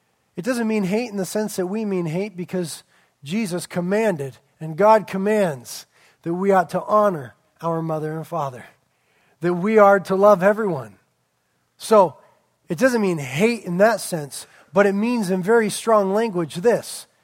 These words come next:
that Jesus is to take priority in our lives over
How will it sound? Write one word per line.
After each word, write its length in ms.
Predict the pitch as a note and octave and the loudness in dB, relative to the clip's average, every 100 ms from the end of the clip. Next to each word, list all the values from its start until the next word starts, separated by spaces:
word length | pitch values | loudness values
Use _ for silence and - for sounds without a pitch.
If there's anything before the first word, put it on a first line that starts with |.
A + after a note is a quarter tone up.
| _ _ _ _ | _ _ _ _
that 220 | - F3+ D3 | -6 -4 -4
Jesus 640 | B2+ A#3 B3 A#3+ A#3+ - | -4 -2 -2 -2 -4 -4
is 180 | G3+ F3+ | -6 -6
to 140 | F#3 | -8
take 300 | D#3+ F#3 E3+ | -4 -4 -4
priority 1040 | - E3+ E3 - G3+ A3+ B3 B3 G3 A#3 A3+ | -2 0 0 -2 4 6 6 4 0 -8 -8
in 260 | F#3+ A3 | -2 0
our 200 | A3+ A3 | 2 2
lives 520 | G#3+ G#3+ G#3+ A3 F3+ - | 4 4 4 2 -2 -8
over 360 | G3 F#3 E3 | -4 -2 -2